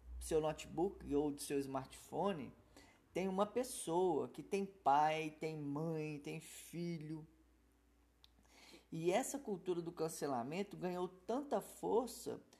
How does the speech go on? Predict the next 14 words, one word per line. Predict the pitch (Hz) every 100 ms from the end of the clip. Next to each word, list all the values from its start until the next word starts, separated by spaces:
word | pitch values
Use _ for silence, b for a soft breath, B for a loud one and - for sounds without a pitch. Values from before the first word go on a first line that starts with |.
| b b b _
que | -
agora | 202 160 165 226 214 135 - -
os | - 175
estudiosos, | 196 226 185 180 170 196
eles | 208 208
vão | 208 214
considerar | 214 208 185 160 175 202
que |
não | 233 254
é | 262
mais | 247 240
uma | 226 220
questão | 214 190 - - 185 196
de | 185 175 165 147 123